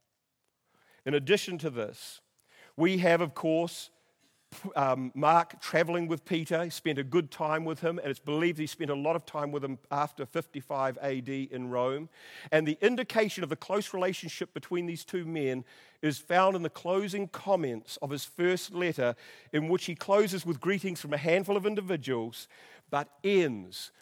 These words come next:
with the most prominent person he wants to put in the story, who he affectionately calls Mark,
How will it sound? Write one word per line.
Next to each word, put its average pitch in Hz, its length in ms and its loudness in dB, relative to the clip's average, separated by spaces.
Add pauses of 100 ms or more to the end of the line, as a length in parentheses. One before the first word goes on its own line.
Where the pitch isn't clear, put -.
(100)
with 139 140 -4
the 151 80 -2
most 147 260 -2
prominent 175 420 -2
person 143 320 -6
he 135 60 -6
wants 127 240 -8
to - 80 -16
put - 180 -8
in 120 60 -8
the 123 60 -8
story, 104 580 -8 (600)
who 151 120 2
he 151 140 0
affectionately 147 600 -6
calls 107 680 -10 (680)
Mark, 123 600 0